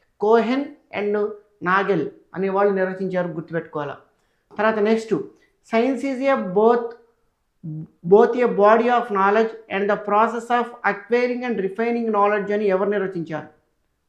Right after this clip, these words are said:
మరోసారి చెప్తుంది, జాగ్రత్తగా వినండి. Science is a both a body of knowledge and the process of acquiring and refining knowledge అని ఎవరు నిర్వచించారు?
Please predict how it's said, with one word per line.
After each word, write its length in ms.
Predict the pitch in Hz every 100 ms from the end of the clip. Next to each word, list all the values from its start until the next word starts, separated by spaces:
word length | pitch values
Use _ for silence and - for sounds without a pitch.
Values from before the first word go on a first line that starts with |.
| -
మరోసారి 360 | 175 190 196 185
చెప్తుంది, 240 | 190 175
జాగ్రత్తగా 320 | 170 170 165
వినండి. 360 | 165 170 233 - _ _ _ _ -
Science 320 | 214 247 233
is 140 | 247 226
a 120 | 247 196 170 175
both 260 | 208 220 226
a 180 | 202 147 - - _ _ _ _ _ _ _ _ _ _ -
body 420 | 160 190 214 226
of 160 | 233 233 175
knowledge 380 | 165 185 233 226 - _ _ -
and 120 | 202
the 60 | 214 220
process 380 | 202 220 247 240 262
of 60 | 254 214
acquiring 480 | 185 214 233 240 269 233
and 100 | 185
refining 440 | 185 220 220 220
knowledge 360 | 202 196 202 196
అని 120 | 180
ఎవరు 160 | 180
నిర్వచించారు? 540 | 185 180 175 170 165